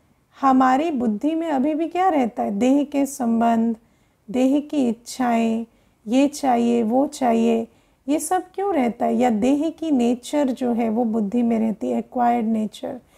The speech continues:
या देह का स्वरूप बुद्धि में रहता है, क्यों रहता है? क्योंकि अभी भी देही अभिमानी अवस्था नहीं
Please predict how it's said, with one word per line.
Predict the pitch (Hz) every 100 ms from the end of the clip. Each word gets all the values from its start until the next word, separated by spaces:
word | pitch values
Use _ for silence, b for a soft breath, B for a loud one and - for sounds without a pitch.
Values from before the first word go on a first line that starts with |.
| b b b
या | 254
देह | 247 220 277
का | 285 311
स्वरूप | 302 - 277 269 320 -
बुद्धि | 240 190 240
में | 226 220
रहता | 220 220 -
है, | 240 262 - b b b _
क्यों | 311 320
रहता | 285 277 277
है? | 302 359
क्योंकि | 294 269 302
अभी | 247 220 285
भी | 330
देही | 339 196 233 233 233 320
अभिमानी | 311 233 247 247 240 240 302
अवस्था | 277 208 226 - - - 269 262
नहीं | 220 208